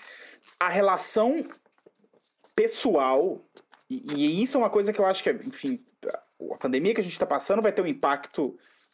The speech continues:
tremendo na nossa, nosso mundo, na, na humanidade, porque eu acho que a relação pessoal, o toque, o contato olho no olho, a falta de lag entre uma conexão e outra,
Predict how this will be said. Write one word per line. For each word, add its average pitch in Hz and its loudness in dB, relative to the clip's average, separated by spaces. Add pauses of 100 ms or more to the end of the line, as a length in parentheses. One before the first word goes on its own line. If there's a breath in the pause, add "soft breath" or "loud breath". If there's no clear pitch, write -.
(240 loud breath)
tremendo 175 2
na 147 2
nossa, 127 -2 (1000)
nosso 147 0
mundo, 143 -2
na, 117 -2
na 123 0
humanidade, 151 0 (920 loud breath)
porque - 0
eu 170 4
acho 208 2
que 226 0
a 190 4
relação 220 2
pessoal, 156 2
o 131 -4 (200)
toque, 151 0 (520 soft breath)
o - -2
contato 202 0
olho 185 4
no 170 2
olho, 127 -2 (360)
a 101 -2
falta 233 0
de 170 2
lag 165 2
entre 160 -2
uma 175 0
conexão 175 2
e 156 2
outra, 151 2